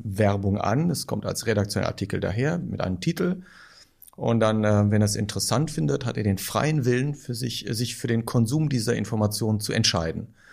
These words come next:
Und wenn er dann drauf klickt, wird er eben nicht auf fremde Seiten entführt. Es findet kein Umbruch statt.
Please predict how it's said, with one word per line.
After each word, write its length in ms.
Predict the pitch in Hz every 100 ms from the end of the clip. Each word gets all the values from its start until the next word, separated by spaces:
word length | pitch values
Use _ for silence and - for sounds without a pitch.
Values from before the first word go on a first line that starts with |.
| - -
Und 100 | 113
wenn 100 | 113
er 80 | 117
dann 180 | 107 104
drauf 200 | 92 -
klickt, 280 | 151 175 143
wird 140 | 123
er 60 | 113
eben 180 | 101
nicht 280 | 104 160 -
auf 180 | - 120
fremde 340 | - 127 117
Seiten 340 | 101 98 101 147
entführt. 460 | 147 - 170 190 - _ _ _ _ _ _ _ _ _
Es 140 | 123 -
findet 240 | 104 101
kein 240 | - 101 98
Umbruch 400 | 127 131 160 -
statt. 380 | - 151 151